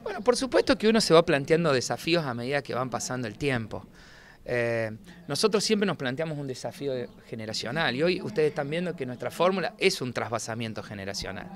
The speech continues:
Vincula la experiencia que Juan tiene de haber gobernado muy bien la provincia, la experiencia que él tiene en función, y vincula la, la renovación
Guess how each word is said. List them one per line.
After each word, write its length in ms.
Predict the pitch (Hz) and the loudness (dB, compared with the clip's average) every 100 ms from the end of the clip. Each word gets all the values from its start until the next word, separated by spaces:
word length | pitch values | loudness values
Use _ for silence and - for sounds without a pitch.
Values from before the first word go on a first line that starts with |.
| - - - - - - | -16 -20 -20 -20 -18 -4
Vincula 380 | 131 131 156 139 | -2 4 6 6
la 60 | 127 | 4
experiencia 760 | - 127 180 233 226 214 196 - - - - | 0 2 2 2 0 -2 -2 -6 -20 -20 -14
que 80 | - | -4
Juan 280 | 156 139 | 0 0
tiene 480 | 123 208 226 214 208 - - - - - | 4 4 6 4 -2 -8 -20 -20 -16 2
de 80 | 131 | 6
haber 160 | 147 | 6
gobernado 460 | 135 131 131 139 131 | 6 4 4 4 4
muy 160 | 127 | 2
bien 100 | 135 | 0
la 80 | 131 | 0
provincia, 720 | 120 123 190 220 202 175 170 - - - - | 0 2 4 2 2 0 -2 -6 -18 -14 -6
la 80 | 139 | -4
experiencia 580 | - 131 170 170 156 | 0 0 0 -2 -4
que 120 | - 143 | -2 -2
él 80 | |
tiene 420 | 143 160 165 139 117 - - | 0 2 2 0 -2 -12 -10
en 160 | 131 120 | -6 -6
función, 640 | 127 113 233 233 208 202 196 - - - - | -6 2 8 8 6 -2 -12 -20 -20 -16 -2
y 320 | 165 160 156 | 0 2 2
vincula 380 | 170 175 269 269 | 0 2 6 6
la, 800 | 180 147 151 135 127 120 113 104 | 6 2 6 8 6 4 -2 -2
la 180 | 135 151 | 4 6
renovación 760 | 147 143 143 - 233 254 262 | 6 6 4 8 10 10 6